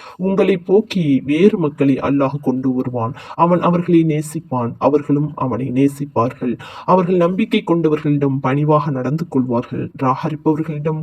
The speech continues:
கண்டிப்புடையவர்களாக இருப்பார்கள். அல்லாஹ்வின் பாதையில் போர் புரிவார்கள். பழிப்பவனின் பழிப்பை அவர்கள் அஞ்ச மாட்டார்கள்.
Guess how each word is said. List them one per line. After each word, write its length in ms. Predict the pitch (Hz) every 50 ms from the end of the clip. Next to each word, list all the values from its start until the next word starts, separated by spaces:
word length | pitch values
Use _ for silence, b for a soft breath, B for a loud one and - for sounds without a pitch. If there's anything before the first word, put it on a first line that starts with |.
| 156 -
கண்டிப்புடையவர்களாக 1160 | 160 135 143 156 175 185 180 - 156 135 131 123 - - - - - - 151 165 - - 147
இருப்பார்கள். 540 | 135 127 - - - - - 123 131 110 135 B B B B B B
அல்லாஹ்வின் 560 | - 202 214 220 226 254 269 269 254 220 180
பாதையில் 440 | 175 156 143 135 139 143 139 127 135
போர் 260 | - 151 151 165 - -
புரிவார்கள். 600 | - 143 131 127 131 123 - - 147 135 135 - - _
பழிப்பவனின் 960 | 147 139 139 156 156 156 156 _ _ - 170 156 143 139 135 131 127 127 123 - - _ _
பழிப்பை 480 | - 131 131 139 143 - _ - 135 131 117 - - _ _
அவர்கள் 480 | - 135 135 131 139 - 131 131 - -
அஞ்ச 320 | - 151 135 131 - 156
மாட்டார்கள். 600 | 143 135 131 131 117 - - 92 87 - 110 120